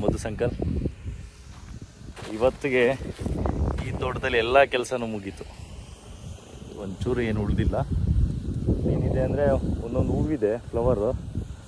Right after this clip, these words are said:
ಅದನ್ನ cut ಮಾಡ್ತಾ ಇದ್ದೆ, ತೆಗಿತಾ ಇದ್ದೀವಿ, ಕೀಳ್ತಾ ಇದ್ದೀವಿ. ಅದು ಕಿತ್ತಾದ್ರೆ ಮುಗೀತು.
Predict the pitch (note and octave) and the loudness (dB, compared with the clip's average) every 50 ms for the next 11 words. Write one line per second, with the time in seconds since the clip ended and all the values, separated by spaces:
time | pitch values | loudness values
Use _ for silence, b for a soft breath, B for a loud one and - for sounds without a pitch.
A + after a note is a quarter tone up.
0 | - - - - G#2 G#2+ G#2+ G#2 - A2+ G2 - B2 B2 A#2 A2 G#2+ G#2+ G2 - | -12 -10 -6 -4 -4 -2 -2 0 0 -2 0 2 2 2 2 2 0 -2 0 0
1 | A2 A2 A#2 A2+ B2+ A#2 G2+ G2 F#2 - A#2+ A#2 A2+ - A#2 F#2 - G2+ B2 D3+ | 0 -2 0 0 0 0 0 0 -2 -2 -2 -2 -2 -2 -2 -2 -2 -2 -4 -4
2 | D3+ - - - - - - - - - - - - - - - - - - D#3+ | -4 -4 -4 -4 -4 -4 -4 -4 -4 -4 -6 -6 -6 0 2 2 2 4 4 2
3 | D#3 D#3+ D#3+ C#3+ C#3 B2+ C3 A#2+ - D3+ E3+ | 4 4 4 2 2 2 0 0 0 0 0